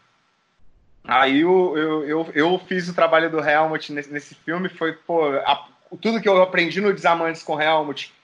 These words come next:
pude aplicar no outro, porque sempre o aprendizado, fazer cinema, você sempre tá aprendendo, você nunca, como diria Cartier-Bresson, você nunca é profissional, você sempre é aluno, você nunca, nunca é mestre, você é sempre aluno.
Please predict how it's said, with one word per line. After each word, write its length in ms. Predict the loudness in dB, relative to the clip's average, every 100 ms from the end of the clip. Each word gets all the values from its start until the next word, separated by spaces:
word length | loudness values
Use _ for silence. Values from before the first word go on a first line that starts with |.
| _ _ -2
pude 220 | 0 2
aplicar 600 | -2 -4 0 4 6 4
no 100 | 2
outro, 200 | -4 -6
porque 120 | -16
sempre 280 | -12 -10 -4
o 40 | -4
aprendizado, 760 | -4 -8 0 4 6 6 4
fazer 240 | -4 -10 -10
cinema, 400 | -12 -8 -6 -8
você 240 | -12 -16
sempre 260 | -8 -8 -6
tá 80 | -6
aprendendo, 540 | -6 -6 -2 -2 -4 -8 _ _
você 240 | -12 -6 -4
nunca, 460 | -2 0 2 0
como 240 | 2 2 2
diria 340 | -2 0 2
Cartier-Bresson, 960 | 2 0 0 0 0 -4 -4 -4 -4 -6 _ _
você 240 | -10 -6 -4
nunca 340 | -2 0 0
é 20 | 0
profissional, 920 | -2 -4 -4 0 4 6 4 -2 -12 _
você 300 | -14 -8 -10
sempre 480 | -10 -6 -2 0 2
é 40 |
aluno, 540 | 2 2 -2 -4 -6 -8
você 280 | -12 -10 -8
nunca, 420 | -8 -4 -4 -4 _ _ _ _ _ _ _ -4
nunca 300 | -2 2 4
é 40 |
mestre, 560 | 4 2 0 -4 _ -20
você 220 | -20 -18
é 20 |
sempre 340 | -14 -12 -2 0
aluno. 400 | 0 -4 -8